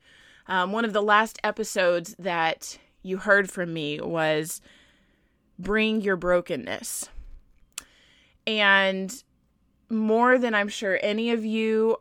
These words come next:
are aware or were aware, I have been broken <laughs> for a very long time. And life has been hard.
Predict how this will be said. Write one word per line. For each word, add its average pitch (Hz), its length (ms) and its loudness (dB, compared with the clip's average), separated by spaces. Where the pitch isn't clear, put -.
are 202 500 4
aware 208 760 2
or 180 180 -8
were 214 340 2
aware, 202 680 2
I 190 300 4
have 214 120 -6
been 180 180 -6
broken 165 580 -2
<laughs> - 160 0
for - 280 0
a 285 60 4
very 277 380 0
long 233 320 0
time. 165 440 0
And 208 640 2
life 226 500 2
has 220 240 -8
been 196 320 -2
hard. 180 760 -4